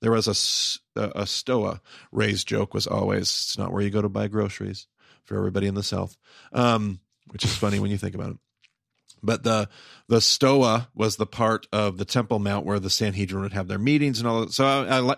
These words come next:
again, just great historical awareness and great setting that they would go from there, be around the court of the women. Yeah,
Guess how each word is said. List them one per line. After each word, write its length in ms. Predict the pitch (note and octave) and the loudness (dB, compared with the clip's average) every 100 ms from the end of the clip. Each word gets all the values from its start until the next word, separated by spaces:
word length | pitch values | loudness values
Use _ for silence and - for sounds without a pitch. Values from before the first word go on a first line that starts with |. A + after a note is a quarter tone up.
| - | -4
again, 460 | G#2+ A2+ F#3+ A2+ - _ _ _ _ - | -4 2 2 0 -6 _ _ _ _ -8
just 380 | G2 - - | -4 -4 -6
great 200 | - A2 | -4 -2
historical 500 | A2+ - A#2 A#2+ C3+ | -2 -2 0 2 2
awareness 480 | B2+ B2+ B2+ F#2+ - | 4 4 2 0 -2
and 120 | G#2 | -4
great 240 | F#2 G#2+ - | -2 -2 -2
setting 480 | - G#2 G2 G2 - _ _ _ - | -2 -2 -2 -6 -12 _ _ _ -6
that 140 | F#2+ | -2
they 100 | G#2+ | 0
would 140 | G2+ | 0
go 240 | F#2+ G#2 G2 | 0 0 0
from 400 | - A#2+ A#2+ A2+ | 0 0 2 2
there, 420 | A2+ A2+ A2+ A2 | 2 2 2 0
be 220 | F#2+ A2+ | 0 0
around 260 | A#2 A#2 A2+ | 2 2 0
the 60 | A2 | -4
court 260 | - A#2 | -2 0
of 60 | G#2+ | 0
the 80 | A2 | -2
women. 600 | A2 A2 A2 G#2+ G#2+ G2+ _ - - - - - - | -2 -2 -2 -2 -6 -10 _ -20 -16 -14 -14 -16 -4
Yeah, 200 | - D3 | 2 2